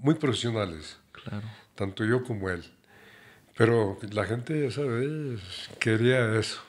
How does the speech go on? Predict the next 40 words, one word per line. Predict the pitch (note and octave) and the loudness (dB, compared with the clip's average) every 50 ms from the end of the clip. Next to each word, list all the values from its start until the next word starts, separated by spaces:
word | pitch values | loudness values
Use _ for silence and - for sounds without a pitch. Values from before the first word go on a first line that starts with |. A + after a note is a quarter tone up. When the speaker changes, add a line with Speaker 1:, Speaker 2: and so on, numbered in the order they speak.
| _ _ _ _ - | _ _ _ _ -10
Speaker 2:
Quería | - - A#2 A2 A2 A2 B2 | -2 2 4 6 8 6 6
eso, | C3 A2 G#2 | 6 4 2
Speaker 1:
Quería | G#2 G#2+ G#2+ | 0 2 4
Speaker 2:
lucha | G#2+ A2+ A2 - - C3 A2+ A2 | 4 2 2 2 2 2 4 4
aguerrida. | G#2+ G2 G2+ G2 G#2 G#2+ G2 - - A#2+ | 4 2 2 0 0 -2 -2 -2 -4 -4
¿De | A2+ | 2
Speaker 1:
Vieron | G#2+ B2+ C#3+ D3 D3+ E3 | 8 10 12 12 12 12
Speaker 2:
otra, | D#3+ D#3+ - A#2+ | 10 10 8 8
de | A2 G2 D3+ C3+ C#3+ C#3+ | 6 4 6 8 8 8
otra, | C#3 C#3 - - - | 8 6 2 -6 -2
qué | - - | 4 6
otras | E3 D#3+ D#3+ E3 F3 E3 | 6 6 6 6 6 8
luchas | D#3+ D#3+ D3+ D#3 - F3+ E3+ D#3+ D3 C3 | 8 8 6 6 6 8 10 10 10 8
fueron | - - D3 C#3+ C#3+ | 8 6 6 8 8
así | C3+ B2 - C#3 | 6 6 4 2
tan | B2 - C#3+ C#3 C3+ | 4 6 6 6 8
épicas | B2 A#2+ A#2+ - - - - - B2 A#2+ - - A#2+ | 6 4 4 2 -2 0 6 6 6 6 6 4 2
y, | A2+ A2 G#2+ G#2+ G2 - - - - - - - - | 4 4 4 4 2 -2 -8 -16 -16 -18 -12 -2 -2
y | A2+ A2 | 0 0
fuertes | - - - C3 B2+ B2+ A#2+ A#2+ - - B2 A#2 A2 A2 | 0 4 6 8 8 8 6 2 4 4 6 6 6 6
y | |
aguerridas | A2 G#2+ G#2 G#2+ G#2 A2 A#2 A2+ G#2+ G#2+ G2+ - - | 4 6 6 4 4 6 6 6 6 6 4 2 0
que | - G#2+ G2 | -4 -4 -2
se, | - A2+ G#2+ G2+ G2+ G2 | 0 0 2 4 4 2
el | F#2+ F2+ G2+ G#2+ G#2+ | 2 2 0 0 4
Perro | - B2 A#2 A#2 A2 | 4 6 8 8 8
Guayo, | A2 A2+ A#2 A#2+ A#2+ A#2+ B2+ B2+ B2+ C3 B2+ - - - - _ _ _ _ _ _ _ | 8 8 8 8 8 8 8 8 6 2 -2 -8 -20 -20 -20 _ _ _ _ _ _ _
o | - A2 G#2+ G#2 G#2 G2+ F#2+ - | -4 -2 0 2 2 0 0 -2
por | - G#2+ G2+ A2 | -4 -2 0 0
mencionar? | G#2+ G#2 G2 - A2 G#2+ G#2+ G#2+ G#2+ A2+ A2 - - - _ _ _ _ - | 0 0 0 0 0 2 2 2 2 0 -4 -12 -16 -20 _ _ _ _ 0
Speaker 1:
Fíjate | - D#3 E3 D#3+ - D3+ | 2 2 2 2 -2 -6
que | - - E3 | -4 -2 2
una | D#3+ D#3+ | 4 4
vez | D#3+ D3+ D3+ | 4 6 4
en | D#3 D3 | 4 6
Nuevo | C#3 C3 B2+ | 6 8 8
Laredo, | B2+ B2 B2 B2 C#3 D3 D3+ D3 C#3+ C3 A#2 G#2 G2+ G#2 - - - - - - - | 8 8 8 8 8 8 8 8 8 8 6 4 2 -2 -6 -12 -16 -20 -18 -10 -4
eh, | B2+ A#2 A2 A2 A2 A2 G#2+ G#2 | 0 0 0 2 2 0 0 0
estábamos | G2+ - - C3 C3 C#3+ C#3+ C3+ A#2+ G#2+ | -2 -2 -2 0 0 2 4 4 4 4
luchando | G#2 G2+ - C#3+ C3+ C3+ B2+ C3 B2 A#2 G#2 F#2+ F2+ | 2 2 2 2 2 4 4 4 4 4 4 2 0